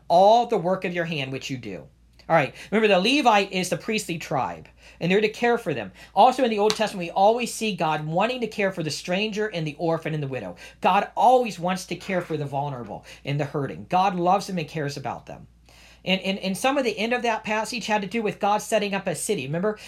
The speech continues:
it'll be Shiloh and then later Jerusalem where the temple is. And if it's too far for them to travel with their livestock, with their offerings to the temple, then it's okay for them to, to, to, to, to use money to buy the sacrifices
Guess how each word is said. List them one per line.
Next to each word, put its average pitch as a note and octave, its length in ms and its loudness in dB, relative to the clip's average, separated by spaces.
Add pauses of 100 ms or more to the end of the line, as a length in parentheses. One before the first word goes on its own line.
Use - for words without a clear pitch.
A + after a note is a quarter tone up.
it'll G3+ 140 4
be F3+ 100 -2
Shiloh A3 540 2
and F#3+ 160 -4
then F3+ 100 0
later F#3+ 240 2
Jerusalem D#3 500 -2
where D3 120 0
the D3 80 -2
temple F3+ 440 -4
is. - 400 -6 (240)
And F3+ 220 0
if B3 320 2 (120)
it's F#3 200 -2
too B3 200 -2
far A#3+ 340 6
for - 80 -8
them G#3+ 120 -2
to F#3 80 0
travel G3 500 0
with G#3 260 -2
their F3+ 160 2
livestock, G3 680 -2 (200)
with G3 180 2
their G3+ 180 2
offerings F#3+ 420 0
to G3 100 -2
the E3 80 -2
temple, D#3 580 -6 (240)
then F#3+ 200 2
it's G#3+ 180 -4
okay F#3 400 0
for E3 180 -6
them D3+ 200 -2
to, B2 240 -8 (280)
to, C#3 220 -2
to, C#3 280 -6 (180)
to, C3 200 -2
to - 280 -6
use C#3+ 280 -4
money D#3 320 -2
to B2+ 120 -8
buy C#3+ 460 -4 (200)
the C#3+ 80 -6
sacrifices C3+ 1000 -6